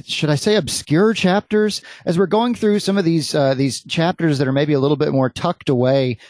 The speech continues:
uh, from, you know, you're not gonna have a Sunday school lesson written around Jeremiah fifty-one, um, as much fun of a Sunday school lesson as that might have been.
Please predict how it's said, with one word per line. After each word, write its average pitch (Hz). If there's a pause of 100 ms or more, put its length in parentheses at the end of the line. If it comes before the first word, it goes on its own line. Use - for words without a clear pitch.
(160)
uh, 123
from, 127
you 131
know, 123
you're 135
not 160
gonna 139
have 135
a 123
Sunday 139
school 123
lesson 120
written 127
around 123
Jeremiah 120
fifty-one, 113 (400)
um, 117
as 131
much 139
fun 135
of 127
a 120
Sunday 127
school 123
lesson 120
as 113
that 123
might 117
have 113
been. 117